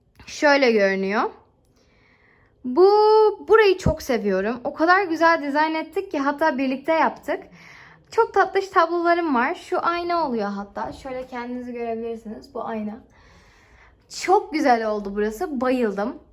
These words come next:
Şu ışıklardan bahsetmiştim size zaten. Bir tane böyle lambam var.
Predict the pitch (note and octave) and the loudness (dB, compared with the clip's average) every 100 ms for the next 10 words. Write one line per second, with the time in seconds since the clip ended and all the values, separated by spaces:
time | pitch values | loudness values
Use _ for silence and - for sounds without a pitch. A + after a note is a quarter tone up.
0 | _ - E4+ E4 E4 D#4+ D4+ D4 D4+ C#4+ | _ -6 -4 -4 -6 0 0 2 0 0
1 | C#4 C#4 C4+ C4+ - A3 G3+ G3+ G3 G3 | -2 -4 -8 -10 -10 -8 -8 -6 -6 -4
2 | F#3 F#3 C#4+ F4+ - - - - _ F#4+ | -6 -6 -6 -6 -10 -20 -20 -20 _ -6
3 | G4 F#4+ F4 E4 D4+ C#4+ C4 B3 A3+ F#3+ | -2 0 0 0 -4 -2 0 0 0 -2
4 | F#3+ A3+ D#4 D#4+ E4 E4 D#4+ D#4+ D#4+ D#4+ | -2 0 0 0 0 -2 -4 -6 -6 -6
5 | D#4+ | -8